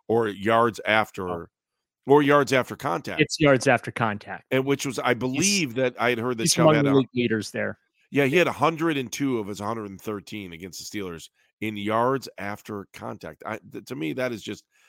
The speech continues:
Speaker 1: absolutely one hundred percent mind-blowing what he is able to do, that it seems like when most running backs go down, Nick Chubb gives you another five or six yards.
Speaker 2: Well, he had a hundred and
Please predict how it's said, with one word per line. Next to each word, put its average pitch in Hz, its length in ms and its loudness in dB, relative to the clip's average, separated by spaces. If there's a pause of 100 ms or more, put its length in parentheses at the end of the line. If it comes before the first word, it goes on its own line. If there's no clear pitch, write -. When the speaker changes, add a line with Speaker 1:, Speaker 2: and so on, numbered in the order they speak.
(200)
Speaker 1:
absolutely 117 840 -2
one 101 260 -6
hundred 107 160 -10
percent 90 340 -12
mind-blowing 85 840 -8
what 85 100 -12
he 107 160 -6
is 95 140 -8
able 92 240 -6
to 87 80 -16
do, 107 220 -6
that 92 120 -10
it 90 100 -14
seems 139 300 -6
like 107 260 -2 (380)
when 127 180 2
most 135 280 2
running 143 260 2
backs 127 300 0
go 123 180 -4
down, 120 400 -2
Nick 113 180 -10
Chubb 104 280 -6
gives 92 180 -10
you 98 80 -12
another 95 240 -10
five 92 260 -8
or 85 60 -14
six 82 320 -16
yards. 78 320 -16 (2500)
Speaker 2:
Well, 143 160 -8
he 165 180 -6
had 151 280 2
a 127 80 2
hundred 156 340 0
and 123 160 0